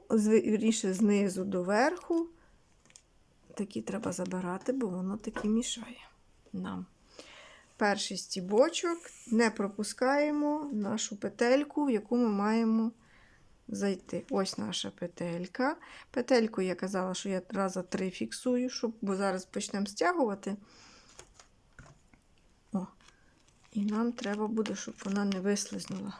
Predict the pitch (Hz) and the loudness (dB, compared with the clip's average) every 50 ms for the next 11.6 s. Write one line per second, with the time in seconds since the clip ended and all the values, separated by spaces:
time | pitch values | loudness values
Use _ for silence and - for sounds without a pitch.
0 | - - - - - - - - 190 190 185 - - - - - - - _ _ | -12 -14 -14 -14 -14 -14 -12 -8 -8 -8 -8 -10 -14 -16 -18 -18 -20 -20 _ _
1 | _ _ _ - - 233 220 - - - - - - - - - - - - - | _ _ _ -10 -10 -10 -10 -12 -16 -20 -20 -20 -20 -20 -20 -20 -20 -20 -20 -20
2 | - - - - - 208 - - - - - - - _ _ _ _ _ _ _ | -20 -14 0 4 4 4 4 4 -2 -6 -8 -10 -12 _ _ _ _ _ _ _
3 | _ _ - - _ _ _ - - - - - - - - - _ - _ _ | _ _ -20 -20 _ _ _ -20 -20 -20 -20 -20 -20 -20 -20 -20 _ -20 _ _
4 | _ _ - 277 339 392 415 - - - 254 247 - 233 220 220 - 311 349 294 | _ _ 2 6 8 8 8 8 8 8 8 8 6 4 2 4 4 4 6 6
5 | 240 220 208 208 202 233 254 226 240 226 - 226 208 214 196 175 175 - - - | 6 6 4 4 4 4 4 6 4 2 4 4 4 6 4 4 2 -2 -6 -6
6 | 175 - - - 233 220 - 240 233 214 233 294 320 311 - - - - - - | -8 -8 -4 0 0 2 4 4 6 6 6 6 6 6 4 0 -8 -14 -18 -20
7 | - - - 233 226 - - 190 165 - - - _ _ _ _ _ - 254 262 | -14 -6 -2 -2 0 2 4 2 2 2 -2 -16 _ _ _ _ _ 4 4 6
8 | - - 269 233 196 180 175 190 170 175 165 175 170 180 - - - - 185 175 | 8 8 8 8 8 4 4 2 0 0 0 -2 -2 -2 0 -2 -2 -2 -2 -2
9 | 185 - - - - - - - - 277 277 - - 269 - - - 226 226 - | -4 -4 -6 -8 -12 -14 -4 0 0 0 0 0 -4 -6 -4 -2 0 0 2 4
10 | 220 165 - 220 - 180 208 175 175 175 - - - 180 - - - 180 185 190 | 2 2 2 0 -4 -4 -4 -4 -4 -4 -6 -6 -6 -8 -6 -8 -8 -8 -8 -10
11 | - _ _ _ _ _ _ - 214 190 165 208 | -14 _ _ _ _ _ _ 4 4 4 4 2